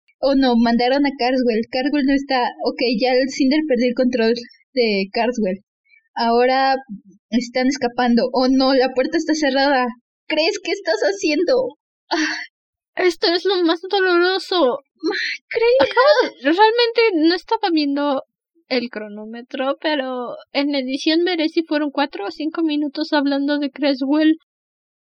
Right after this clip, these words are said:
Speaker 2: Y entonces la puerta está cerrada. No pueden escapar de los puertos de Artemisa. Cres está muy, muy, muy, muy asustada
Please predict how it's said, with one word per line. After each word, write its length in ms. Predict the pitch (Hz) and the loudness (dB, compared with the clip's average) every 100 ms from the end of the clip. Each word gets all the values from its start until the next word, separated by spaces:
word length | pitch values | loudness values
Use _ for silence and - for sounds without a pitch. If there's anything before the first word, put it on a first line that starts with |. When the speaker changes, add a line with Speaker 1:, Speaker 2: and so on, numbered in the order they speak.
| _ _ _ | _ _ _
Speaker 2:
Y 140 | 320 339 | 4 4
entonces 420 | 311 440 453 427 | 4 2 2 2
la 120 | 359 | 0
puerta 260 | 381 330 403 | -2 -2 -4
está 200 | - 359 | -4 0
cerrada. 560 | 339 320 247 - 233 _ _ _ _ - | 2 2 0 -2 -18 _ _ _ _ 0
No 280 | 302 349 | 2 4
pueden 340 | 330 392 349 320 | 2 2 4 0
escapar 460 | 320 254 254 254 | -2 -8 -6 -6
de 120 | 254 262 | -2 -4
los 160 | 240 | -4
puertos 380 | - 240 - 254 | -6 -8 -8 -6
de 100 | 240 | -6
Artemisa. 640 | 220 - 214 208 - - - _ _ _ _ _ - | -8 -12 -12 -12 -16 -18 -20 _ _ _ _ _ -10
Cres 280 | - 247 262 | -4 -2 0
está 500 | 330 - 262 240 - - | -2 2 2 2 -2 -2
muy, 600 | 254 240 240 294 320 311 | 0 0 0 2 2 2
muy, 240 | 311 320 | 2 0
muy, 340 | 277 262 269 240 | -2 -2 -2 -4
muy 640 | 214 220 226 262 311 320 | -6 -6 -2 0 0 0
asustada 640 | 277 - - - 196 208 | -2 -8 -12 -10 -6 -6